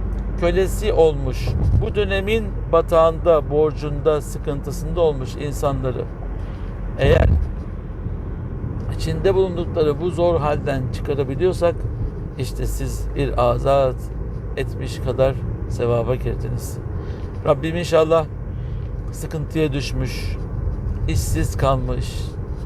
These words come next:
dertleriyle bunalmış,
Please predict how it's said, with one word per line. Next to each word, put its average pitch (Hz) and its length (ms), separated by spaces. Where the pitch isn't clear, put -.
dertleriyle 156 840
bunalmış, 135 840